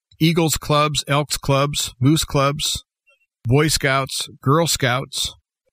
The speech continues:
the Odd Fellows, Rotary, Lions, all of these fraternal organizations and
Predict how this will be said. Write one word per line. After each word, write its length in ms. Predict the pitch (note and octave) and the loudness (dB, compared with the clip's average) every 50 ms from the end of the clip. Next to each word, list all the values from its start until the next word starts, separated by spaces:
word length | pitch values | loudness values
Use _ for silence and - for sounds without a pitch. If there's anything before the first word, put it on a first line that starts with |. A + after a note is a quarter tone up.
| _ _ _ _ _ - | _ _ _ _ _ -2
the 100 | - C3+ | -2 0
Odd 260 | C3 C#3 D3 D#3+ D#3+ D3 | 2 2 2 0 0 -2
Fellows, 680 | - D3+ C#3 C3+ C3+ C3 C#3 D3 C#3 - - - - _ _ _ _ _ _ _ _ _ _ _ - | 0 0 0 2 2 0 -2 -2 -4 -6 -6 -8 -10 _ _ _ _ _ _ _ _ _ _ _ 0
Rotary, 680 | C3+ B2+ D3 D#3 E3 E3 E3+ E3 E3+ E3+ F3 F#3 - _ _ _ - | 4 4 6 6 6 4 4 4 4 2 2 0 -4 _ _ _ -2
Lions, 800 | A2+ A#2+ C3+ C#3 C#3+ D3 D3+ D3+ D#3 D#3+ E3 E3+ D#3+ - - - _ _ _ _ _ _ _ _ _ _ _ _ _ _ _ - | 0 2 2 2 2 2 0 0 0 0 0 0 -2 -4 -6 -8 _ _ _ _ _ _ _ _ _ _ _ _ _ _ _ 0
all 180 | D#3 F3+ A3+ A#3 | 0 2 4 4
of 80 | G3+ D#3+ | 4 4
these 160 | E3 D3+ - | 2 2 2
fraternal 480 | - - B2+ - - D#3+ F3 E3+ E3 | 0 -2 -2 0 2 2 2 2 2
organizations 1160 | - - D3+ D#3 D#3 D3 D3 C3+ A#2+ - - C#3 C#3 D3 - - D#3+ D#3 D#3+ E3 - - - - _ _ _ _ _ _ _ _ _ - | 2 2 2 2 2 2 0 0 0 0 2 0 0 0 -2 -2 -2 -2 -2 -2 -4 -4 -6 -8 _ _ _ _ _ _ _ _ _ -2
and 460 | C3 C3 B2+ B2 A#2 A#2 A#2 A2 - | 0 0 2 2 0 0 -2 -4 -6